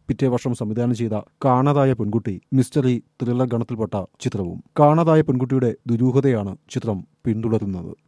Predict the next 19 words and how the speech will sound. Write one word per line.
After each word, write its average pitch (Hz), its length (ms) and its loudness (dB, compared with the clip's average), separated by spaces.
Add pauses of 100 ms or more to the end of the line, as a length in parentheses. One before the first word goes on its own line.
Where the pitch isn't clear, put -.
ജയഭാരതിയുടെ 120 640 4
നെഗറ്റീവ് 110 360 0
റോൾ, 101 180 -2 (120)
മമ്മൂട്ടിയുടെ 135 480 2
വില്ലൻ 117 280 0
വേഷം, 104 300 -2 (220)
ഭരത് 113 240 -2
ഗോപിയുടെ 110 400 0 (240)
അഭിനയ 120 340 0
മികവ് 101 360 -2 (180)
എല്ലാം 135 280 4 (120)
സിനിമയിൽ 117 420 2 (160)
അടയാളപ്പെടുത്തിയിരുന്നു. 107 840 -2 (220)
തിലകൻ, 160 380 6 (280)
രാമചന്ദ്രൻ, 123 580 2 (240)
ജഗതി 117 360 2 (240)
എന്നിവരുടെയും 131 560 2 (140)
മികച്ച 135 340 6
പ്രകടനവും 113 460 0